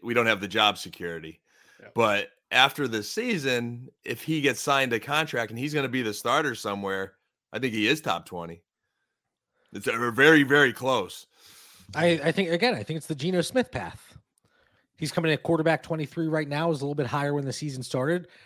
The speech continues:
Speaker 2: He hasn't really performed the way we were hoping, and hopefully that they turn the corner there in the last game against Washington. But
Speaker 1: And, and what if the Vikings are the one that re-signs him and he's tied to Justin Jefferson for three years?
Speaker 2: You got
Speaker 1: That's
Speaker 2: Jefferson,
Speaker 1: attractive.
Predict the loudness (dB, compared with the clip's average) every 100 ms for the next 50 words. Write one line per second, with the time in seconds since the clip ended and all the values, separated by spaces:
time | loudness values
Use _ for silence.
0 | _ -6 -2 0 0 -2 -2 -4 -6 -10
1 | -8 -8 -4 -2 0 0 -2 -4 -2 -2
2 | 0 0 0 -4 _ _ _ _ _ -2
3 | 0 0 -2 -6 -6 -4 -4 -4 -2 -2
4 | -4 -10 _ -8 -8 -8 _ -10 -8 -6
5 | -6 -6 -4 -2 -2 -2 -6 -8 -6 -6
6 | -6 -6 -6 -8 -10 -12 -12 -14 -18 -14
7 | -10 -10 _ -14 -8 -2 6 6 6 0
8 | -2 -2 -4 -4 -2 -2 -2 -4 -6 -8
9 | -8 -10 -10 -12 -12 -8 -4 -4 -6 -6
10 | -6 -6 -8 -8 -10 -16 -16 -16 -16 -14
11 | -14 -14 -16 -20 _ _ _ _ _ _
12 | _ _ _ _ _ 0 0 4 2 2
13 | 2 4 2 2 -6 -8